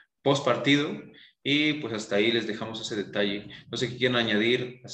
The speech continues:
a, en este, en este episodio, Samuel, Iván,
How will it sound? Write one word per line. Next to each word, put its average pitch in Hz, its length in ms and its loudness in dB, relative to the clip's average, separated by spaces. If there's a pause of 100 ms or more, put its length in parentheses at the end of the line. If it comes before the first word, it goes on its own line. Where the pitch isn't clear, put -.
(140)
a, 104 1000 0
en 110 140 -2
este, 113 480 0
en 104 80 -2
este 113 160 -6
episodio, 123 460 -2
Samuel, 120 520 -2
Iván, 117 560 -2